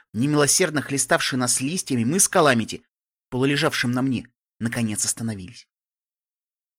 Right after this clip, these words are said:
И я закашлялась, забрызгивая кровью папоротник и траву. Тело просто разрывало изнутри. Лум посылал мне предупреждение о серьёзных внутренних травмах. Бутоны растений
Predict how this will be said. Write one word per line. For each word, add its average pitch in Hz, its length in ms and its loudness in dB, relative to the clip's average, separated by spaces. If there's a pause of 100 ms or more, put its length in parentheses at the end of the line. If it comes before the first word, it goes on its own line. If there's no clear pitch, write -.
И 101 60 -16
я 104 120 -10
закашлялась, 101 640 -4
забрызгивая 110 560 -6
кровью 139 400 -4
папоротник 123 560 -8
и 123 40 -10
траву. 120 340 -10 (840)
Тело 95 200 -12
просто - 440 2
разрывало 110 480 -4
изнутри. 131 540 -6 (600)
Лум 143 320 -2
посылал 139 400 0
мне 135 120 0
предупреждение 139 800 -2
о 151 60 0
серьёзных 135 600 -2
внутренних 123 360 -4
травмах. 113 420 -2 (840)
Бутоны 127 500 -10
растений 120 720 -8